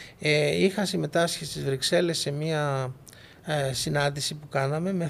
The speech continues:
fund managers ειδικούς σε, ε, ε,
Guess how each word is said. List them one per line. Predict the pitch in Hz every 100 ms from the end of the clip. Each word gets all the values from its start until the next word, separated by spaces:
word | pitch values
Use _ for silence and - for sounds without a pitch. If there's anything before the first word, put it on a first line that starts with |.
| -
fund | 180 165 147
managers | 170 180 180 190 -
ειδικούς | 165 151 - 190 180
σε, | - 165
ε, | 175 170 151 151 156 147 143 - - - - -
ε, | 160 147 139 139